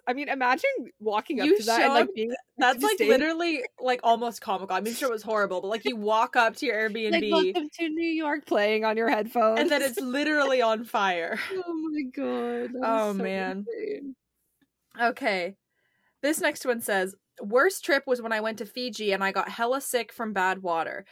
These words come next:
Speaker 2: They told us the tap water in the village we stayed in was not safe to drink, so we had to use bottled water for everything. But I ran out of bottled water and figured it would be fine to just brush my teeth once with the tap water. It was not
Speaker 1: Mm-mm.
Speaker 2: fine.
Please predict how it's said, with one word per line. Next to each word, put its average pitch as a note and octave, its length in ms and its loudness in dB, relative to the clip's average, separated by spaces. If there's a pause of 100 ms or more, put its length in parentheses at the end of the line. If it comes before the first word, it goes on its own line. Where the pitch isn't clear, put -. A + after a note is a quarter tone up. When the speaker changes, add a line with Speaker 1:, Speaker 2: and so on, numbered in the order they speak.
(160)
Speaker 2:
They B3+ 100 4
told G4+ 280 -2
us G4+ 140 -2
the C#4+ 120 -10
tap C#4 320 -2
water B3+ 240 2
in A#3 100 -2
the A3+ 80 -8
village A3 380 -4
we G#3+ 120 -8
stayed G#3 280 -2
in F#3 120 -6
was F#3+ 160 -2
not A3 300 0
safe A3 240 -4
to G3+ 100 -12
drink, F#3 300 -6
so A3 160 -8
we G#3+ 100 -4
had B3 220 0
to D4 60 -10
use D#4 180 -4
bottled A3+ 340 -2
water G#3+ 260 0
for G3+ 140 -6
everything. G#3 600 -6 (240)
But G#3+ 100 -2
I G#3+ 60 4
ran B3+ 280 0
out F#4+ 140 2
of E4+ 120 0
bottled C4 300 0
water A3+ 260 2
and G#3+ 180 -6
figured G#3+ 260 -4
it F3 100 -4
would F#3+ 120 -8
be G3+ 120 -12
fine D4+ 400 -2
to C#4 60 -10
just A3 240 -10
brush G#3 260 -4
my D#4 140 -4
teeth C#4 280 -8
once A#3 380 -2
with A3+ 120 -16
the G#3 80 -10
tap G3 320 0
water. D3 360 -10 (220)
It G3 160 -6
was G#3+ 260 -2
not F#3+ 200 -2
Speaker 1:
Mm-mm. - 0 -
Speaker 2:
fine. E3 460 -6